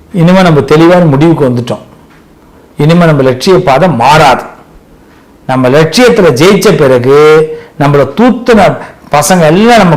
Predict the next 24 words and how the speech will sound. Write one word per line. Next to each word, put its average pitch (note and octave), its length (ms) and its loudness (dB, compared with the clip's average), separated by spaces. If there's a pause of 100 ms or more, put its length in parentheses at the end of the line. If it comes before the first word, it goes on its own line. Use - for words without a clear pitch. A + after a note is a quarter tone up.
கிட்ட E3 160 0 (100)
உடையாந்துருவாங்க. C#3 640 0 (2000)
அப்ப - 220 -12 (100)
பாருங்க, E3+ 340 -4 (1400)
அதுக்கு C#3+ 260 0
தான் F#3 140 2
இன்னிலேருந்து F3+ 440 2
உங்களை D#3+ 240 0
நான் B2 160 -4
சி E3 120 0
எம் D#3 140 0
ஆக்கியாச்சு. A2+ 360 -8 (240)
வாழ்த்துக்கள், E3+ 460 0 (760)
நல்லதே F3+ 420 2
நடக்கும். E3+ 420 0 (380)
பொறுப்பு F#3+ 340 0
வந்திருக்கு, E3 380 0
இப்ப G3+ 180 0 (580)
புதிய F#3+ 220 2 (140)
பொறுப்புக்குள்ள D#3+ 480 0
வந்துட்டீங்க. E3 400 0 (640)
சூரியனும் G#3 640 2
சந்திரனும் F#3+ 640 2
ரெண்டு F#3 240 2